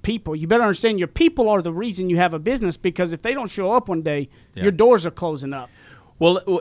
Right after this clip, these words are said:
Speaker 2: okay, I'm gonna ask you a question. So you've got a lot of folks that work under you, a lot of
Speaker 1: Mm.
Speaker 2: folks that you manage and take care of and teach and train, and, and you're responsible for a lot of people. A lot of people are responsible
Speaker 1: Mm.
Speaker 2: back to you.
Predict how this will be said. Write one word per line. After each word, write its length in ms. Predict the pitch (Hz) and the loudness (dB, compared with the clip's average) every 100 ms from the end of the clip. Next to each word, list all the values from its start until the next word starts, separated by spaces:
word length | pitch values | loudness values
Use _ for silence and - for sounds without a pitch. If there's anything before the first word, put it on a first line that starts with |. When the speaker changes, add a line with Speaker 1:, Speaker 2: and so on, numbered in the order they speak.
| - | -2
Speaker 2:
okay, 240 | 180 156 | 0 0
I'm 80 | 147 | 0
gonna 140 | 175 | -2
ask 180 | 135 - | -4 -4
you 80 | 120 | -6
a 20 | |
question. 420 | - 120 - 92 | -2 -6 -4 -10
So 160 | 87 101 | -8 -6
you've 240 | 98 143 | -4 -2
got 140 | 131 117 | -2 -2
a 40 | |
lot 160 | 107 104 | -2 -4
of 60 | |
folks 280 | - 101 - | -6 -8 -6
that 120 | 104 | -8
work 220 | 110 107 | -6 -8
under 180 | 104 98 | -8 -8
you, 160 | 95 92 | -8 -6
a 40 | |
lot 180 | 98 107 | -4 -4
of 60 | 156 | -4
Speaker 1:
Mm. 40 | |
Speaker 2:
folks 200 | 113 - | -6 -6
that 180 | 98 - | -10 -4
you 80 | 110 | -4
manage 400 | 107 104 104 98 | -4 -4 -6 -8
and 80 | |
take 160 | 101 98 | -10 -10
care 160 | - 101 | -6 -8
of 100 | 92 | -8
and 120 | 92 | -8
teach 220 | 104 - | -8 -8
and 60 | 98 | -10
train, 360 | - 98 95 | -8 -6 -6
and, 100 | 90 | -8
and 220 | - 101 | -10 -6
you're 80 | 135 | -4
responsible 480 | 165 - 104 98 104 | -4 -4 -6 -4 -12
for 100 | - | -10
a 60 | 101 | -8
lot 160 | 98 | -8
of 60 | 95 | -8
people. 220 | 110 170 | -8 -4
A 40 | |
lot 120 | 185 147 | -2 -2
of 60 | |
people 180 | 143 131 | -4 -4
are 60 | 117 | -4
responsible 460 | - 127 117 113 | -4 -6 -6 -10
Speaker 1:
Mm. 100 | 156 | -6
Speaker 2:
back 220 | 113 - | -6 -6
to 100 | - | -8
you. 380 | 113 170 240 - | -4 0 0 -2